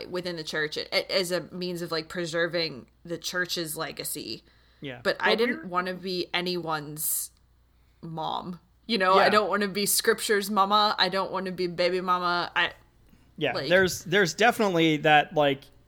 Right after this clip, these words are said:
Speaker 2: even if you are a monk, even if you're a, a, have decided to, there's still this need to cast you as, like,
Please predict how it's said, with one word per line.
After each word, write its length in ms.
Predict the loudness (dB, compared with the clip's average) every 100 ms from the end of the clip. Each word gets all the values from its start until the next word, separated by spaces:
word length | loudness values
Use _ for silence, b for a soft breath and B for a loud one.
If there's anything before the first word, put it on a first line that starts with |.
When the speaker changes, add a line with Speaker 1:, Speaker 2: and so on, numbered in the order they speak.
| -14 -14 -6
Speaker 2:
even 280 | 0 4 4
if 200 | 2 2
you 260 | 2 2 6
are 280 | 6 6 4
a 140 | 0
monk, 440 | 2 2 2 0 -6
even 240 | -6 -2
if 160 | -4 0
you're 200 | 0 2
a, 540 | 0 -2 -4 -6 -8 -12
a, 60 | -8
have 200 | -8 -2
decided 560 | -2 4 4 6 0
to, 280 | -2 0 0 B B B B B 0
there's 180 | 0
still 240 | 2 4 4
this 220 | 4 0
need 240 | 2 4
to 100 | 2
cast 480 | -2 4 6 6 4
you 180 | 2 4
as, 240 | 4 2 2
like, 500 | 4 4 2 -4